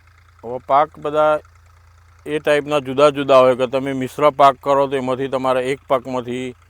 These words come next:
ઓછું મળે તો બીજા પાકમાંથી સરભર થાય. અને બીજું તમને એક વર્મી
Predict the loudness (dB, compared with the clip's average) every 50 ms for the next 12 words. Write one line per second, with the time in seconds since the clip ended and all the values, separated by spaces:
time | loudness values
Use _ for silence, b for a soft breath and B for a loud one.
0 | _ _ _ _ _ _ _ _ _ -12 -12 -10 -8 -8 -6 -6 -4 -4 -4 -4
1 | -6 -6 -8 -8 -6 -4 -4 -2 0 -2 -4 -4 -4 -8 -10 -8 -10 -10 -8 -8
2 | -8 -6 -6 -8 -10 -10 -10 -12 -12 -14 -14 -16 _ _ _ _ _ _ _ _
3 | _ _ _ _ _ _ _ _ _ _ _ _ -16 -14 -12 -12 -10 -12 -10 -10
4 | -10 -6 -4 -4 -4 -4 -6 -8 -8 -6 -4 -4 -4 -4 -4 -6 -4 -4 -4 -6
5 | -8